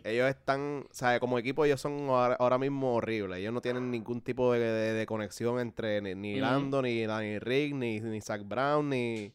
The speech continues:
Speaker 1: nadie, nadie. So,
Speaker 2: Literal.
Speaker 1: ya empezando por ahí, ellos tienen un, un flow bien brutal. Este, Danny Rick sí tenía mejor pace empezando la carrera. Eh, obviamente, ajá,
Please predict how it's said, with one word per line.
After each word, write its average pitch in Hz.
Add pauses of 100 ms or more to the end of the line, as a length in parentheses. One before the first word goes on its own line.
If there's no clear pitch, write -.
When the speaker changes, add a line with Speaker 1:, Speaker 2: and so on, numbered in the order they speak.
(140)
Speaker 1:
nadie, 104
nadie. 92 (360)
So, 110
Speaker 2:
Literal. 117 (260)
Speaker 1:
ya 135
empezando 170
por 180
ahí, 190
ellos 135
tienen 156
un, 156
un 139
flow 139
bien 139
brutal. 104 (640)
Este, 123 (120)
Danny 127
Rick 151
sí 156
tenía 151
mejor 139
pace 139
empezando 120
la 135
carrera. 131 (720)
Eh, 110 (760)
obviamente, 123
ajá, 110